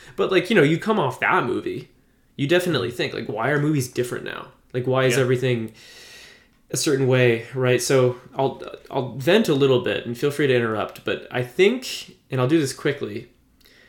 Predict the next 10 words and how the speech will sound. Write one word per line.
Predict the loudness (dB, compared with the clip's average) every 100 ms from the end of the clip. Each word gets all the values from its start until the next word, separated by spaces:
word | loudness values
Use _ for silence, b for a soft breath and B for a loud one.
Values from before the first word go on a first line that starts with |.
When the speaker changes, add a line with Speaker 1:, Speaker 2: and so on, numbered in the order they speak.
| b
Speaker 1:
the | -4 -4
short | -2 -2 0
and | 2 2
obvious | 2 2 2
answer | 0 -2 -4 -6 -8 -12 _
that | -6 -6
sounds | -2 -2 -2 -2
kind | 0
of | 0
dismissive | 0 -2 -2 -4 -6 -8 -8